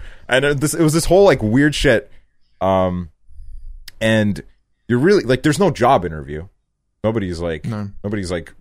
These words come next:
Speaker 1: asking you if you're qualified for it. You're just gonna, you gotta
Speaker 2: And there's
Speaker 1: get
Speaker 2: no
Speaker 1: thrown into
Speaker 2: training.
Speaker 1: it. Exactly. No
Speaker 2: <laughs> There's no
Speaker 1: training.
Speaker 2: tra-
Speaker 1: None.
Speaker 2: Yeah.
Speaker 1: The only training you get are from your other YouTuber friends who are all, like, fucking, when I was coming up, all my fucking friends were, like, seventeen, eighteen, you know?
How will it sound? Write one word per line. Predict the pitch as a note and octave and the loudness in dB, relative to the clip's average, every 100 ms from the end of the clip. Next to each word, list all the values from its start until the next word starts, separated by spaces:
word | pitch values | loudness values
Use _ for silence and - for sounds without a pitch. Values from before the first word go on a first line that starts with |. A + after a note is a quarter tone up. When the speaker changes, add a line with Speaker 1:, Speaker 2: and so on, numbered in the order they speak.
| _ | _
Speaker 1:
asking | - G2 G2 F#2 | -4 -4 -4 -6
you | F2+ E2+ | -8 -6
if | E2 | -8
you're | E2+ | -10
qualified | D#2 - G2+ F#2+ D#2 D2 | -10 -2 0 0 -2 -6
for | - D#2 | -6 -8
it. | D2+ | -8
You're | F2 | -6
just | F#2 - | -8 -6
gonna, | F#2 | -6
you | F#2+ | -4
gotta | F#2+ A2 | -2 -2
Speaker 2:
And | C#3+ | -2
there's | C#3 | 0
Speaker 1:
get | D3+ | 0
Speaker 2:
no | G2 | 2
Speaker 1:
thrown | C#3+ D3+ | 2 4
into | C#3+ C3 | 4 4
Speaker 2:
training. | - - - | 4 2 -6
Speaker 1:
it. | - | -8
Exactly. | G#2+ A#2 C3 - | -4 4 4 4
No | D#3+ | 2
Speaker 2:
<laughs> | |
There's | C3+ C#3 | 2 4
no | |
Speaker 1:
training. | C#3+ B2 F#3 - - | 4 2 -2 -10 -14
Speaker 2:
tra- | - | -8
Speaker 1:
None. | G3+ D3 G#2+ F#2 - - - | -2 2 2 0 -8 -14 -6
Speaker 2:
Yeah. | C3 C#3+ B2+ - - | -4 -4 -6 -6 0
Speaker 1:
The | |
only | C#3+ F3 | 2 2
training | - C3+ A#2+ | 0 0 0
you | G2 | 0
get | A2 | 2
are | G#2 | 2
from | F#2 F#2+ | 0 -4
your | F#2 F2+ F2 - - - - _ | -4 -4 -6 -10 -20 -20 -20 _
other | A#2 A#2 G#2+ | 0 2 0
YouTuber | G2 A2 G2+ F2 | -2 -4 -4 -6
friends | - F2 D#2+ | -6 -6 -4
who | |
are | F2+ | 0
all, | F#2 G2 | 2 2
like, | F2 D#2+ | -2 -4
fucking, | F#2 E2+ E2+ D#2 - _ _ _ _ _ _ - | -6 -6 -8 -10 -16 _ _ _ _ _ _ -6
when | A#2 | 2
I | C#3+ | 2
was | A#2+ - - - A2+ | 2 -4 -20 -20 -12
coming | - G#2+ G#2 | -4 -2 -2
up, | G#2 | 0
all | G#2+ A#2 | 2 2
my | A2 | 0
fucking | G2+ A2 G2+ | -2 -4 -2
friends | G#2+ G2+ | -4 -2
were, | F2+ | -6
like, | |
seventeen, | - A2 G#2+ G#2 A2 | -2 -2 -2 -6 -8
eighteen, | G2 G2+ - F#2 E2+ | -6 -6 -6 -8 -8
you | D#2 | -8
know? | D#2+ F2 | -10 -10